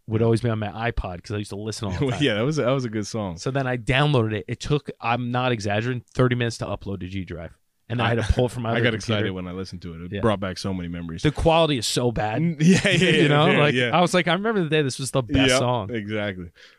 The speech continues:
Speaker 2: Um, good stuff, man. The ramble, as always, is, is appreciated, and, uh, I think this was effective. Don't try to turn the lights off on me, though. All right, 'cause you know I'm scared of the dark. Whatever.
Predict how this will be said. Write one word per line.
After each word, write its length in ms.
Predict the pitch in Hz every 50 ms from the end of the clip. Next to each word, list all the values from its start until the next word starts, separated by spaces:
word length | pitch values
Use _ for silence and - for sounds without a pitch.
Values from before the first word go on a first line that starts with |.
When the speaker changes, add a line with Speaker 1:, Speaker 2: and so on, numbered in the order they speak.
| _ -
Speaker 2:
Um, 600 | 107 120 120 123 120 120 117 117 110 107 107 101 - _ _ - -
good 120 | 156 151
stuff, 280 | - - 160 135 117 123
man. 340 | 127 127 123 123 113 107 98
The 80 | 117 117
ramble, 540 | 127 143 143 143 135 135 131 131 123 120 - _ _ _ _ _ _
as 180 | - 123 131 120
always, 500 | 127 123 120 113 117 113 110 107 101 -
is, 340 | 104 98 95 95 - - - _ _
is 260 | 107 107 104 98 95 - -
appreciated, 680 | 101 - - 131 120 - - 120 113 110 110 107 104 98
and, 260 | 87 107 104 101 101
uh, 360 | 98 95 95 95 92 90 87 90 90 -
I 60 | 95
think 220 | 98 - 113 104 90
this 160 | 95 90 -
was 260 | 98 95 90 87 90 - _ -
effective. 640 | - - - - 127 110 - - 90 73 - - - - _ _ _ _ _ _ _ _ _ -
Don't 320 | 123 123 131 131 131 120 - _ _ -
try 160 | - 127 117
to 60 | 107
turn 160 | - 117 104 101
the 40 |
lights 240 | 95 95 92 87 -
off 220 | 85 78 78 - 85
on 140 | 69 65
me, 100 | 69 67
though. 180 | 62 64 76 - _ _ _ _ _ _ _ _ _ _
All 80 | - 95
right, 160 | 95 98 95
'cause 220 | - - 92 85 85
you 80 | 90
know 60 | 90
I'm 80 | 82 76
scared 200 | - - 67 60
of 60 | 60
the 60 | 53
dark. 160 | 52 - - -
Whatever. 240 | 87 71 78 -